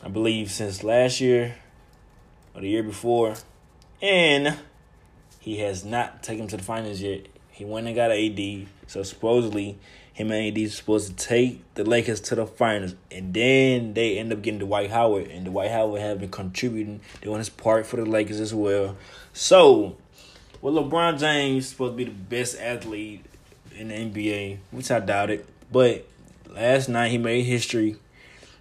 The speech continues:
He was the first player to get triple-double against every team in the N B A. Was, Russell Westbrook was one game away, which is against A-,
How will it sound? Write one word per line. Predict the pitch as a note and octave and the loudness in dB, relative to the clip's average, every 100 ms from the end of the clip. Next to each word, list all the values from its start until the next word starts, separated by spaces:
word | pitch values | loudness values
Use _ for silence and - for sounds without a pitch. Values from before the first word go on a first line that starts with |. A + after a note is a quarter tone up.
| - | -8
He | |
was | A2+ | -6
the | F#2+ | -4
first | G#2+ B2+ C3 C3 | 2 4 4 4
player | B2 | 2
to | A2+ | 2
get | G#2+ A#2 A#2 - - _ _ _ _ _ _ _ - - | 0 2 2 0 -10 _ _ _ _ _ _ _ -20 -14
triple-double | B2+ A2+ G2 A#2+ A#2+ A2+ | -12 -12 -6 -4 -2 -4
against | G#2+ A2 A2 F#2 _ - | -8 -10 -12 -14 _ -6
every | B2+ C3 A#2 C3 A#2+ - - | -2 -2 -2 -4 -6 -8 -10
team | - B2 B2 A#2+ G2+ | -4 -2 -2 -4 -6
in | A#2 | -6
the | G#2+ | -6
N | - A2 A2 | -8 -8 -4
B | G#2+ G#2 | 0 0
A. | G2+ F#2+ F#2 - _ _ _ - | 0 -4 -10 -20 _ _ _ -6
Was, | G#2 G2+ | -4 -4
Russell | G#2 G#2+ - A2 A2+ A2 | -4 -8 -4 -2 2 6
Westbrook | B2 B2 A2 B2 A2+ - - _ | 6 6 4 4 2 -6 -20 _
was | G#2+ G#2 | -8 -4
one | G2+ B2 C3 | -2 0 2
game | B2 C3 | 2 4
away, | C3 B2+ A#2+ A2 A2+ - _ _ | 6 8 6 4 -6 -14 _ _
which | A2+ G#2+ | -8 -6
is | G#2+ | -4
against | G#2+ G2 A2+ - | -4 -2 -4 -4
A-, | A2 | -4